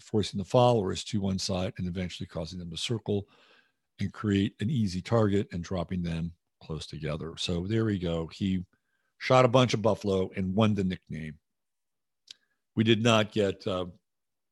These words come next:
another Bill, Buffalo Bill Comstock. So let's get into the Wild West stuff, 'cause I think this is where it gets interesting. In December eighteen seventy-two,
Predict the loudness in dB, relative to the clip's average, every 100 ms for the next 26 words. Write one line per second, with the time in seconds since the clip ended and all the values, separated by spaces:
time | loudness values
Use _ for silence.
0 | _ _ _ _ _ _ -12 2 6 6
1 | 4 0 -2 -2 -6 _ _ _ _ _
2 | _ _ _ _ _ _ _ _ 2 6
3 | 4 6 6 4 2 2 2 0 -6 -8
4 | -16 -20 _ _ _ _ _ _ _ _
5 | _ _ _ _ _ _ _ _ _ _
6 | _ _ _ _ _ _ _ _ _ _
7 | _ _ _ _ -4 2 4 4 6 6
8 | 6 8 6 6 6 8 8 6 2 0
9 | -6 -10 -12 -2 4 6 4 2 2 2
10 | 4 4 4 2 -4 -12 _ _ _ _
11 | _ _ _ _ _ 0 2 2 0 -2
12 | 0 0 -4 -6 0 0 2 -2 -2 0
13 | 2 4 8 10 10 10 10 6 8 6
14 | 6 2 6 10 12 10